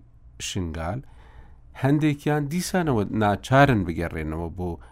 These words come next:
ئەو شوێنانەی کە پێشتر لێبوون، یان دەگەڕێنەوە بۆ پارێزگای دۆهۆک لە هەر شوێنێک بێ،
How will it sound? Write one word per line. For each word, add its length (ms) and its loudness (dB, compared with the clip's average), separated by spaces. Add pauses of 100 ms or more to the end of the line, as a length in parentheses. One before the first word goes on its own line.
(160)
ئەو 160 0
شوێنانەی 580 0
کە 80 -4
پێشتر 440 -2
لێبوون، 360 -2
یان 240 0 (300)
دەگەڕێنەوە 580 0
بۆ 140 0
پارێزگای 640 -2
دۆهۆک 260 -2
لە 100 -2
هەر 140 -2
شوێنێک 400 -2
بێ، 160 -4